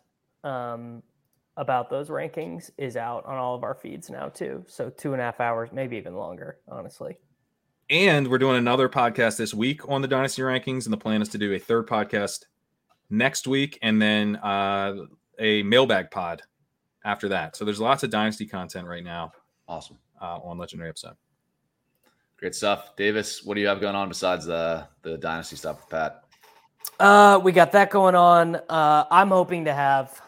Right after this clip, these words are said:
Speaker 1: some underdog. I've been tweaking around underdog rankings. Uh, so I had this conversation with Herzig last week, and I, like, cha-, I,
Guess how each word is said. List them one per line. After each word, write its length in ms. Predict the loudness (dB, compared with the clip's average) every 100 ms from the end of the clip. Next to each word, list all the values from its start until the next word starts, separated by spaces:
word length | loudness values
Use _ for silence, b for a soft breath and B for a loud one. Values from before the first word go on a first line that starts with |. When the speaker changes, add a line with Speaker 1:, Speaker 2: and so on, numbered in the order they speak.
| B
Speaker 1:
some 220 | -14 -12 -8
underdog. 360 | -8 -6 -4
I've 100 | -4
been 160 | -6 -8
tweaking 460 | -8 -8 -8 -10
around 340 | -8 -8 -10 -10
underdog 400 | -8 -4 -4 -4
rankings. 680 | -8 -8 -10 -10 -12 -16 -20 -12
Uh, 880 | -8 -6 -6 -6 -6 -6 -6 -8 -10
so 160 | -12 -10
I 40 |
had 160 | -8 -8
this 80 | -10
conversation 460 | -10 -8 -10 -10
with 120 | -14
Herzig 340 | -12 -12 -10 -10
last 300 | -10 -10 -12
week, 220 | -12 -10
and 100 | -10
I, 120 | -8
like, 240 | -8 -8 _
cha-, 300 | -10 -10 -8
I, 140 | -12